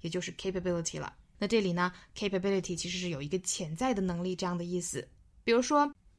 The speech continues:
你有写好文章的ability，那我可能会问你有没有在明天之前写出十页文章的capability呢？除此之外呢，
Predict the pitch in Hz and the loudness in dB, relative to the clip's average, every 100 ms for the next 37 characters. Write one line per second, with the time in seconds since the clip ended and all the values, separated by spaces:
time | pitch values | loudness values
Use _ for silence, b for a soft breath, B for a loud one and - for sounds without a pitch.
0 | - 254 294 247 233 240 175 160 190 254 | 0 4 6 4 2 2 2 2 0 2
1 | 285 285 - - 190 233 269 214 - - | 2 2 0 -4 -2 2 2 2 -2 -8
2 | - - _ - 269 220 220 190 170 208 | -12 -20 _ 2 4 4 2 -2 -2 -2
3 | 202 226 190 185 165 196 190 170 202 185 | 0 0 2 0 0 0 -2 -2 -2 -2
4 | 175 190 254 240 254 240 202 196 196 175 | -2 -2 2 2 2 0 0 0 -2 -2
5 | 214 - - 220 269 220 220 254 254 214 | -2 -2 -2 0 0 2 2 2 4 2
6 | B B B - 254 277 262 226 214 196 | B B B 0 2 4 2 4 2 2
7 | 202 185 190 - - - - 285 233 240 | 0 0 -4 -10 -20 -14 -6 -4 0 4
8 | 285 262 240 | 4 6 4